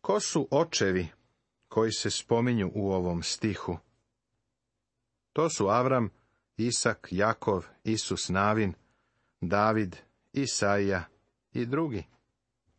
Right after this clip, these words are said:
To su očevi, ali ne moji. Možda nisu ni tvoji.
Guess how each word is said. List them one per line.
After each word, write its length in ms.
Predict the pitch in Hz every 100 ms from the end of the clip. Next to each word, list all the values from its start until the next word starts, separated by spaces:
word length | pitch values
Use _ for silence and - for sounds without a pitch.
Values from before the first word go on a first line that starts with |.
| _
To 200 | 131 143
su 200 | - 147
očevi, 400 | 156 - 123 107
ali 160 | 101
ne 180 | 104 113
moji. 360 | 110 123 117 87 _ _ _ _ _ _ _ _ _ _ -
Možda 380 | 104 101 101
nisu 380 | 104 90 - -
ni 140 | 90 82
tvoji. 420 | - 113 113